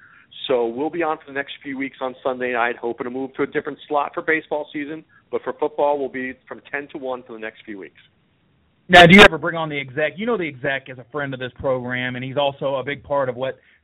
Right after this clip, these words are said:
Speaker 2: Scout Fantasy is now doing with the, with the executive mailbag that he does every week, and he also hosts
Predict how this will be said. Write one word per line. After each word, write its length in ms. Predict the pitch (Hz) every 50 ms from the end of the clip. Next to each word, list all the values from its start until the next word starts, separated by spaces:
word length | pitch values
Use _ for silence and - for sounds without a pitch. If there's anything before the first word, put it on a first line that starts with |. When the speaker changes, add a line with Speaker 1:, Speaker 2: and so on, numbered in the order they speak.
| - -
Speaker 2:
Scout 240 | - 160 143 - -
Fantasy 460 | 156 151 147 143 139 135 - 156 135
is 100 | 123 117
now 240 | 131 131 135 139 139
doing 380 | 131 135 135 135 135 139 135
with 160 | 139 135 135 -
the, 300 | 139 131 123 123 120 120 _ - - _ -
with 140 | 156 156 160
the 80 | 156 131
executive 500 | 123 120 151 147 - - 156 143 123 131
mailbag 680 | 139 139 139 147 139 143 139 139 143 143 147 151 131 139
that 100 | 143 143
he 140 | 151 151
does 260 | 143 143 139 143 143 135
every 200 | 143 139 143 139
week, 320 | 135 143 143 143 139 135
and 100 | 135 127
he 120 | 135 135 135
also 320 | 139 143 139 - 156 131
hosts 300 | - 147 147 151 147 -